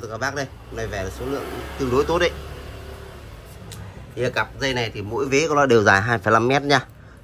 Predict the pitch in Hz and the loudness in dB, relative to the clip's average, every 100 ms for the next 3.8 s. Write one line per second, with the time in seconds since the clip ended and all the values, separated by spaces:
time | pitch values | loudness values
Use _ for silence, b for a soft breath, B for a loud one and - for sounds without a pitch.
0 | - - 101 110 104 117 117 117 113 92 | -12 -4 -2 0 2 2 2 2 2 2
1 | 82 101 110 113 120 131 113 98 92 101 | 0 0 -2 0 0 0 -2 -2 -2 -2
2 | 107 131 113 98 90 113 - - 82 101 | 0 -2 0 -2 0 -4 -4 -6 -2 0
3 | 110 - 92 104 82 87 90 | -2 -4 -6 -6 -2 0 0